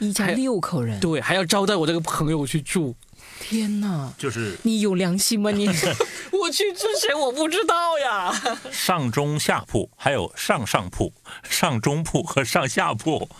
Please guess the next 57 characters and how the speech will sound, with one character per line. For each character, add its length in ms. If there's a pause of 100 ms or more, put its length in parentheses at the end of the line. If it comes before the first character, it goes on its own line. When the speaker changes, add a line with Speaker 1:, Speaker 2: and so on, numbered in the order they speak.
(260)
Speaker 1:
能 180
隔 140
那 100
么 140
多 180
吗？ 300 (280)
Speaker 3:
开 140
玩 180
笑 280
的， 180
哪 220
会 160
隔 240
那 80
么 100
多？ 280
Speaker 1:
<laughs> 40
Speaker 3:
他， 160 (320)
他 80
那 140
个 120
房 240
屋 140
就 120
举 200
架 180
也 60
没 100
有 120
那 80
么 120
高 280
的， 320
Speaker 1:
嗯。 120
Speaker 3:
层 220
高 160
没 80
有 80
那 80
么 160
高。 180 (100)
Speaker 1:
还 200
有 100
一 60
个 60
印 100
象 80
就 80
是 60
他 60
们 100
街 120
上 160
好 240
多 140
老 300
人 340